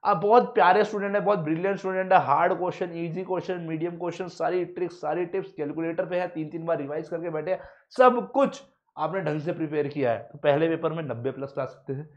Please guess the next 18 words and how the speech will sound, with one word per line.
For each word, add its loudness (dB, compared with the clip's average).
दूसरे -2
में -8
पचहत्तर -10
प्लस -8
और -8
तीसरे -8
में -10
पैंसठ -8
प्लस -6
आप -4
लेकर -6
आ 0
रहे -2
हैं -12
तो -8
well 2
and 0
good, -8